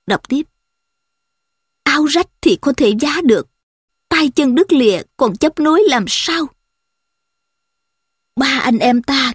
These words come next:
kết nghĩa vườn đạo, đã thề không cần phải cùng sinh,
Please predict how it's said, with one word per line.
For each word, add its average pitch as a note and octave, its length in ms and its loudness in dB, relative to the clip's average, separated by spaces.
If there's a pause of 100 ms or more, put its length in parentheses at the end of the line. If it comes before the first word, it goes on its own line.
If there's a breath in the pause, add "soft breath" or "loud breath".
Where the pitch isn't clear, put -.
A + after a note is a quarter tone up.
kết D#4 200 0
nghĩa A#3 220 4 (100)
vườn G3 220 2
đạo, F3+ 280 -2 (440)
đã B3 180 0
thề G#3 380 0
không D4 260 0
cần A3 300 0
phải D4+ 140 -2
cùng G#3+ 280 0
sinh, D4 320 0